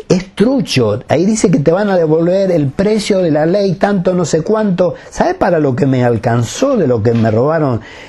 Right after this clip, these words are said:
eh, eh, la valija? Para comprar una valija vacía. Para eso me alcanzó. Después vos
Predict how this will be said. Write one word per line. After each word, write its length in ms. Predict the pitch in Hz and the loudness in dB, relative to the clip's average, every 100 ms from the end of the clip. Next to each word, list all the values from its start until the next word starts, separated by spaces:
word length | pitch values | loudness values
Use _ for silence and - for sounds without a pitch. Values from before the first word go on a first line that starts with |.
| - | -8
eh, 440 | 113 110 107 117 - | -4 -4 -4 -8 -4
eh, 300 | 110 107 104 | -4 -2 -2
la 140 | 110 135 | 0 0
valija? 540 | 247 339 - 110 104 | 0 -2 -2 -2 -2
Para 220 | 151 160 | -4 -4
comprar 340 | 233 - 262 220 | -4 -4 -2 0
una 260 | - 190 | 0 0
valija 300 | 170 175 180 | 0 -2 -2
vacía. 460 | 160 143 - 87 110 | -2 -4 -4 -6 -6
Para 180 | - 302 | -6 -4
eso 160 | 262 196 | -4 -4
me 80 | 190 | -4
alcanzó. 360 | 190 175 - 175 - _ - _ - _ _ _ - - - - - - _ _ _ _ _ | -4 -6 -12 -20 -20 _ -20 _ -20 _ _ _ -20 -20 -20 -20 -20 -20 _ _ _ _ _
Después 400 | 151 160 330 311 | -4 -2 0 2
vos 180 | 277 | 0